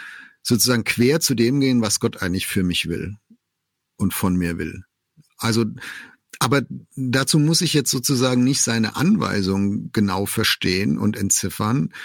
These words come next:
aber ich muss zumindest mitkriegen, ähm,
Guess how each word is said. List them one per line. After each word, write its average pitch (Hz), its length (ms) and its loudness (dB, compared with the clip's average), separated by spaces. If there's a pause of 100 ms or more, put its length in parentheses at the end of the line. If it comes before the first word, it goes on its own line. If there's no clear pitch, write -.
(160)
aber 110 140 2
ich 110 80 -2
muss 147 200 4
zumindest 123 420 2
mitkriegen, 123 1080 0 (120)
ähm, 120 760 2